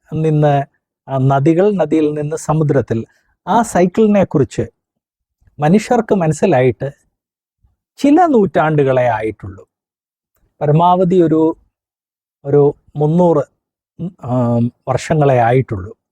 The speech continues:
എന്നാൽ മൂവായിരം വർഷങ്ങൾക്ക് മുൻപ് സഭാപ്രസംഗി ഒന്നാം അധ്യായത്തിൻ്റെ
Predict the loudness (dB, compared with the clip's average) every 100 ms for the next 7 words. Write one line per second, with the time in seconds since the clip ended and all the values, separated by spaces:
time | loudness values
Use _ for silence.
0 | _ _ _ _ _ _ _ _ _ -2
1 | 0 2 0 -4 _ _ _ _ _ _
2 | _ _ _ _ _ _ _ _ _ _
3 | _ _ _ _ _ -2 2 4 4 2
4 | 2 0 0 -4 -4 -4 -2 -4 -6 -4
5 | -4 -6 -12 _ _ _ _ _ _ _
6 | _ _ _ _ _ _ _ -10 -4 -2
7 | 0 0 -2 -4 -4 -6 -6 -10 -16 _
8 | _ _ _ _ _ _ _ _ _ _
9 | 0 2 4 2 0 -2 -2 -2 -4 -6
10 | -6 -8